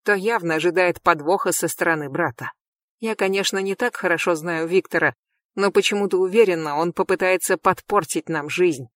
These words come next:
исключительно ради того, чтобы оставить последнее слово за собой. Дорога длинная, но тихая музыка, льющаяся из динамиков, не разрушает наше молчание, которое до того приятное,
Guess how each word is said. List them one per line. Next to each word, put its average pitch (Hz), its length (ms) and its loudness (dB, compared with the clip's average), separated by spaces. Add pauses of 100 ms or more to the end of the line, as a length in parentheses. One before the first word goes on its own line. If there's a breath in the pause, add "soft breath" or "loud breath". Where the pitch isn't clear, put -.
(320)
исключительно 208 840 2
ради 185 260 4
того, 202 300 2
чтобы 170 300 0
оставить 170 420 0
последнее 165 480 -2
слово 170 280 -4
за 156 140 -4
собой. 156 380 -6 (1120)
Дорога 220 440 6
длинная, 175 760 -2 (120)
но 196 160 0
тихая 196 360 2
музыка, 196 460 2
льющаяся 175 640 0
из 165 120 0
динамиков, 180 840 -2
не 214 160 0
разрушает 202 640 0
наше 156 280 -4
молчание, 165 540 -2
которое 160 440 0
до 180 140 0
того 175 300 -2
приятное, 170 680 -2